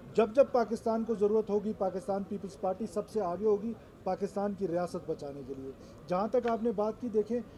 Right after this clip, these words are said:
हम पहले दिन से कह रहे हैं कि बलूचिस्तान के context में तीन बड़े challenges हैं। एक governance का challenge है, एक law and order का challenge है और एक climate change का challenge है। इन तीनों challenges को हम अपने इत्तेहादियों के साथ मिलके, जब हमारी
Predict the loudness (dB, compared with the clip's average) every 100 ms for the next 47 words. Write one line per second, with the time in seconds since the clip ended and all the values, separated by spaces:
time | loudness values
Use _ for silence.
0 | -14 -6 -4 0 2 4 2 0 -2 2
1 | 2 2 0 0 0 0 -2 -2 -4 -2
2 | -4 -4 -4 -2 -4 -2 -4 -2 -2 0
3 | 2 0 -2 -4 -4 -8 -10 -14 -18 -12
4 | 0 2 4 4 4 0 0 2 4 4
5 | 4 4 2 0 -10 -14 0 2 4 2
6 | 2 4 2 4 2 2 2 2 2 2
7 | 2 0 0 0 2 0 0 -2 0 -2
8 | -2 -4 -10 -4 -2 -2 -8 -10 -16 -10
9 | -2 -2 0 0 2 4 4 4 2 0
10 | 2 2 2 0 -2 0 0 0 0 0
11 | 0 0 0 0 -2 2 0 2 2 2
12 | 2 0